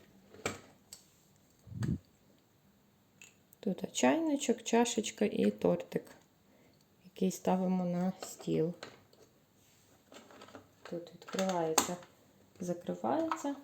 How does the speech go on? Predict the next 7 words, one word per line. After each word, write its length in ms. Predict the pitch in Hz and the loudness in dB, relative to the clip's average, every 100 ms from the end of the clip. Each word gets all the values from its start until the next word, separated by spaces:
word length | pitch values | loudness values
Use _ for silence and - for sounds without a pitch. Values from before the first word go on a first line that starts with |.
| - - - | -18 -18 -12
це 160 | 202 233 | -6 -4
закривається. 880 | 240 262 254 247 240 240 240 - 233 - - - _ _ _ - - - - - - | -4 -6 -4 -2 0 0 -2 -2 -8 -8 -18 -20 _ _ _ -20 -20 -20 -20 -20 -4
Тут 260 | 220 240 | 0 4
можна 380 | 254 254 240 240 | 6 6 6 4
щось 280 | - 240 233 | 4 2 0
ставити, 640 | - 233 233 240 240 233 - - _ _ _ _ _ - - - - - - - - - | 2 4 6 4 4 0 0 -16 _ _ _ _ _ -20 -20 -8 -6 -6 -4 -6 -6 -2
лієчка. 720 | 190 214 254 247 - - 233 | 6 8 8 6 2 6 6